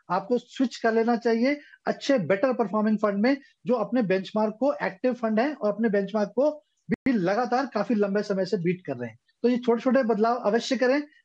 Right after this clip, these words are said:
और आपकी स्ट्रैटेजी बिल्कुल ठीक है। कोशिश करें, जैसा आपने बोला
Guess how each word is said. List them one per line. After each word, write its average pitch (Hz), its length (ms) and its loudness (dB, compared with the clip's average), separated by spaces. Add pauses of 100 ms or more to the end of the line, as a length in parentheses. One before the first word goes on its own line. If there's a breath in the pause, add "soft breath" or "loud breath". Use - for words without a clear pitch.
(140)
और 220 160 2
आपकी 220 260 0
स्ट्रैटेजी 220 380 0
बिल्कुल 226 260 2
ठीक 220 260 0
है। 285 120 2 (320 loud breath)
कोशिश 226 260 0
करें, 226 260 2
जैसा 226 220 0
आपने 220 200 -2
बोला 208 320 2